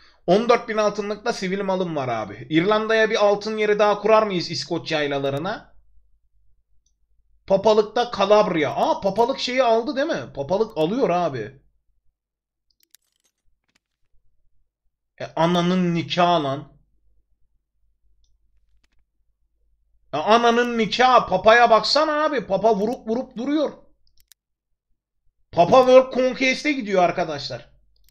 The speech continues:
Lan benim gayrimenkullerim para basıyor mu? Basıyor. Tamam. Benim gayrimenkullerim para bastığı sürece ne yaptığı zerre sikimde değil. Çok affedersiniz.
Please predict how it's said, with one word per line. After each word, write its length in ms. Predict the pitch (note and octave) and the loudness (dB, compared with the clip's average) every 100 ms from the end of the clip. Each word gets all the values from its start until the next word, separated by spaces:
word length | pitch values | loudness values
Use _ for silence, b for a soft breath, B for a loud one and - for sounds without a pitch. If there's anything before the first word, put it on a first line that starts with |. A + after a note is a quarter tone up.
| _ _ _ _ _ - | _ _ _ _ _ 0
Lan 200 | F#3+ C4+ | 2 4
benim 220 | B3+ C#4+ | 4 4
gayrimenkullerim 840 | B3 B3 C4 C#4 C4+ A#3+ B3+ C4+ C4+ | 6 8 8 4 2 -2 0 0 0
para 240 | B3+ C4+ | 0 2
basıyor 360 | C4+ - D#4 D#4 | 2 0 -2 -2
mu? 160 | D4 B3 | -2 0
Basıyor. 380 | A3 - F3+ | -2 -2 -4
Tamam. 320 | F#3+ F#3+ C#3+ E3 | -4 -4 -2 0
Benim 240 | C4 C4+ | 0 2
gayrimenkullerim 840 | B3 B3+ C4 B3+ A#3 A3 A3 G#3 | 2 2 2 -2 -6 -2 -2 0
para 240 | G#3+ C4 C4 | 0 2 2
bastığı 420 | A#3+ - A#3+ C4+ | 0 -2 -6 -6
sürece 640 | - G#3+ E3+ D3+ D#3 - _ _ _ - - - | 0 0 0 -2 -4 -10 _ _ _ -20 -14 0
ne 120 | F#3+ | 4
yaptığı 580 | C#4+ C4+ A#3+ - G#3 G3+ | 6 6 2 4 6 6
zerre 380 | D#3+ F#3+ A#3 C#4 | 0 0 0 -4
sikimde 500 | F3+ - D3+ C3+ A2 | -6 -8 -6 -6 -8
değil. 220 | F#2+ - _ _ _ _ _ _ _ _ _ - _ _ _ _ - | -12 -18 _ _ _ _ _ _ _ _ _ -20 _ _ _ _ -16
Çok 200 | C#3+ B2 | -12 -10
affedersiniz. 760 | A#2+ A2+ G2+ G2 G2+ E2+ - | -10 -10 -12 -14 -18 -18 -20